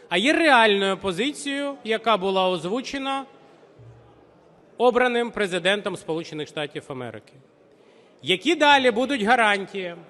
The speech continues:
Тому що коли президент, використовуючи непарламентські вислови, називає Будапештський меморандум,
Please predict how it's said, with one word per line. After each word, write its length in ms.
Тому 200
що 120
коли 240
президент, 680
використовуючи 920
непарламентські 800
вислови, 540
називає 580
Будапештський 600
меморандум, 680